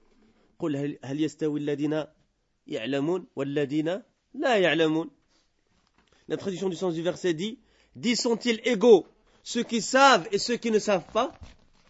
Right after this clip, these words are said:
قال ابن القيم رحمه الله تعالى, إنه سبحانه نفى التسوية بين أهله وبين غيرهم، كما نفى التسوية بين أصحاب الجنة وأصحاب النار.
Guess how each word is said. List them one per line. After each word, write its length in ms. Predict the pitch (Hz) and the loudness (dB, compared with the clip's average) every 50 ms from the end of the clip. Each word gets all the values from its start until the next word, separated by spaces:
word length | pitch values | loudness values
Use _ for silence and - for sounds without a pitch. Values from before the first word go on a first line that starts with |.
| _ - - - - - - - - - - - - - - - - - - - - - - - - - - - - - - - - _ - - - - - | _ -20 -20 -20 -20 -20 -20 -20 -20 -20 -20 -18 -18 -20 -20 -20 -20 -20 -18 -18 -18 -18 -20 -20 -20 -20 -20 -16 -16 -14 -14 -14 -18 _ -18 -20 -12 -2 2
قال 160 | 254 254 254 | 4 6 6
ابن 140 | 247 226 247 | 6 4 2
القيم 380 | 240 - - 254 254 247 240 | 0 2 2 2 2 2 2
رحمه 360 | 240 202 226 240 233 226 226 | 2 2 2 4 4 6 6
الله 240 | 226 240 247 226 214 | 6 6 6 6 6
تعالى, 500 | - - 202 202 220 233 254 277 285 - - _ _ _ _ _ _ _ _ _ _ _ _ _ _ _ _ _ _ _ _ _ - | 6 4 4 4 6 6 4 4 0 -2 -8 _ _ _ _ _ _ _ _ _ _ _ _ _ _ _ _ _ _ _ _ _ 0
إنه 220 | 208 247 247 240 240 | 2 4 4 4 4
سبحانه 680 | - - 220 185 - 220 277 269 269 240 240 233 190 175 | 2 -2 -4 -4 0 2 2 4 4 4 4 4 2 2
نفى 260 | 202 254 233 - 240 | 2 0 0 0 -2
التسوية 560 | 208 - - 240 - - - 262 262 254 226 - 233 | -4 -2 -2 -4 -2 -2 -2 0 2 2 2 2 2
بين 240 | 202 226 233 233 240 | 4 4 4 4 2
أهله 600 | 233 247 233 233 240 247 254 254 294 302 - - _ _ _ _ _ _ | 2 2 0 0 2 2 2 2 2 2 0 -4 _ _ _ _ _ _
وبين 300 | - 185 185 226 233 233 | -2 2 6 6 6 6
غيرهم، 520 | 226 185 196 214 208 202 170 156 139 120 - _ _ - | 6 6 6 6 6 6 4 2 2 -2 -6 _ _ -6
كما 220 | - 208 208 214 | -4 -2 0 0
نفى 200 | 214 214 196 180 | 0 0 0 -2
التسوية 500 | 202 - 214 196 - - - 214 208 196 202 | -4 -4 -4 -6 -6 -6 -4 0 0 0 0
بين 220 | 208 185 190 196 196 | 0 0 0 0 0
أصحاب 460 | - 180 175 - - 170 196 190 180 | -2 -6 -8 -8 -6 -4 -4 -4 -4
الجنة 460 | 185 151 156 202 196 196 180 160 - _ _ _ - | -4 -2 -2 0 0 0 -2 -4 -6 _ _ _ -10
وأصحاب 440 | - 196 185 - - 180 185 170 | -8 -8 -8 -8 -6 -4 -2 -2
النار. 420 | 185 175 190 220 233 214 160 - | -2 -2 0 0 0 0 0 -2